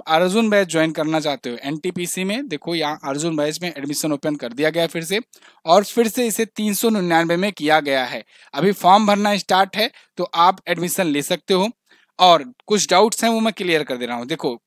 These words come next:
बहुत लोग ये सोचते हैं कि जो पिछली क्लासेज हो पाई हैं, वो देख पाएंगे कि नहीं। सब देख पाओगे, जो भी क्लासेज हो चुकी हैं उनको भी देख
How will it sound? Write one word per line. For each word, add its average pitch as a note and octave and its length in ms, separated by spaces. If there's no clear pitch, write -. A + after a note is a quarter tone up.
बहुत F#3+ 200
लोग G#3 220
ये G3+ 260
सोचते G3+ 340
हैं G3 120
कि G3+ 120
जो F#3+ 80
पिछली G3 320
क्लासेज F3+ 380
हो F3+ 120
पाई F#3 280
हैं, F#3+ 160
वो E3+ 260
देख E3 280
पाएंगे F#3 240
कि F#3+ 120
नहीं। C3 180
सब G#3+ 240
देख E3+ 220
पाओगे, A2+ 320
जो D#3+ 140
भी G3+ 120
क्लासेज G3 340
हो G3 140
चुकी G3 240
हैं G#3 80
उनको D#3+ 260
भी F#3+ 80
देख F#3+ 160